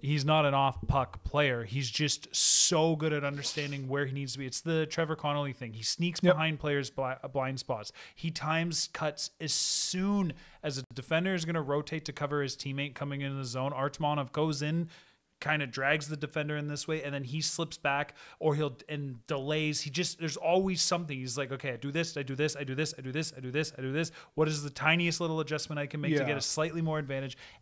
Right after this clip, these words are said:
Speaker 1: Every time he gets the puck, he's got plan A in his head and plan B as a backup.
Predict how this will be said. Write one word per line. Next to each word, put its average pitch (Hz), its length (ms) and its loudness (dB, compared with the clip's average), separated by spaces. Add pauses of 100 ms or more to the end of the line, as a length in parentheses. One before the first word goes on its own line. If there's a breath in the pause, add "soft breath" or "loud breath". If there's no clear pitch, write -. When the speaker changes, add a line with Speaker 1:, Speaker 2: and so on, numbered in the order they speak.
Speaker 1:
Every 170 220 4
time 180 180 0
he 185 60 2
gets 165 220 -2
the 135 100 -8
puck, 165 340 -2 (220 loud breath)
he's 143 180 -4
got 135 220 0
plan 156 240 -2
A 165 140 0
in 160 80 -2
his 160 160 -2
head 143 200 -2
and 143 180 0
plan 156 240 4
B 147 140 -2
as 147 140 -2
a 147 40 -4
backup. 123 520 -6